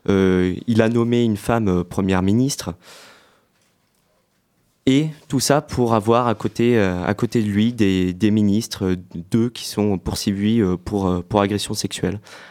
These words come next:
Alors, euh, nous demandons notamment, euh, pour ça, euh, leur mise de côté jusqu'à ce que, euh, jusqu'à ce que, euh, justice, euh, justice soit rendue, tout en accord avec, euh, leur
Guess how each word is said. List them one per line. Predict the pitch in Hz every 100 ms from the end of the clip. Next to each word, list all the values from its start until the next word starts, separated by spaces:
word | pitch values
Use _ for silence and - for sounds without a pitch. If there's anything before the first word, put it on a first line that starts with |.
| -
Alors, | 95 101 101 101
euh, |
nous | 107
demandons | 110 117 113 110 120
notamment, | 117 104 107 107 107 107 92
euh, | 87
pour | 87 107
ça, | - 104 113
euh, | 107
leur | 95 95
mise | 104 113
de | 110
côté | 98 98 - 104 127 - -
jusqu'à | - 101 - 104
ce | 107 -
que, | -
euh, | 101 101 95 - - - -
jusqu'à | 107 - 104
ce | 107 -
que, |
euh, | 95 92 90 90
justice, | 113 107 - 113 -
euh, | 92 90 90 - -
justice | 107 - -
soit | - 101
rendue, | 95 90 160 160
tout | 127 -
en | 98 95
accord | 95 - 107
avec, | 95 90 -
euh, | 90
leur | 87 87